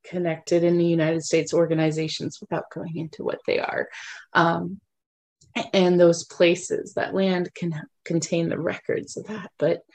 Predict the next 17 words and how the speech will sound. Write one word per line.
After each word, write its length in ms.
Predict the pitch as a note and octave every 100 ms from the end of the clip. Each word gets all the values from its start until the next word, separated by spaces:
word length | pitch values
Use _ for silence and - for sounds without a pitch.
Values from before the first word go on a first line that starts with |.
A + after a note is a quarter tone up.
| - - _ -
it 140 | F3
can 140 | - F3+
also 500 | F3 - E3+ E3+ D#3+ -
contain, 800 | E3+ - F3+ E3+ D#3+ D#3+ D#3 D#3+ _ - _ _ _ - -
um, 440 | E3+ E3 D#3+ D#3 D#3 _ _ - -
it, 220 | F3+ - - -
going 200 | - F#3
back 180 | F3+ F3
to 100 | - -
that 120 | -
scripture, 400 | - E3 - D#3+
Isaiah 320 | D#3+ D#3 D#3+
sixty-one, 500 | D3 D#3 - D#3+ D3+
it 60 | -
talks 300 | - D#3 -
about 360 | D#3 D#3+ - -
he 140 | E3+